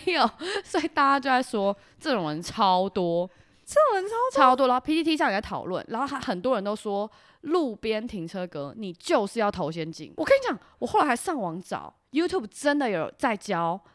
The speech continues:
Speaker 1: 如果你路边停车，你头先进要怎么停。
Speaker 2: 啊，为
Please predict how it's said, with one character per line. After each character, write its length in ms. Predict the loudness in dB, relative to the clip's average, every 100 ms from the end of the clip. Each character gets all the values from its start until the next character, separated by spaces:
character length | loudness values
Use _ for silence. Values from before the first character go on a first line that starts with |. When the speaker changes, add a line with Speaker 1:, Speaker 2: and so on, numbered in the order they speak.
| _
Speaker 1:
如 140 | -4 0
果 200 | 2 2
你 300 | -2 -4 -2
路 120 | -2
边 140 | -2
停 120 | -4
车， 300 | -4 -4 -6 -8 _ -10
你 120 | -10
头 280 | -2 0 0
先 180 | -2
进 140 | -2 -4
要 100 | -6
怎 80 | -8
么 80 |
停。 240 | -12 -16 -20 _ _ _ _ _ _
Speaker 2:
啊， 60 |
为 100 | -6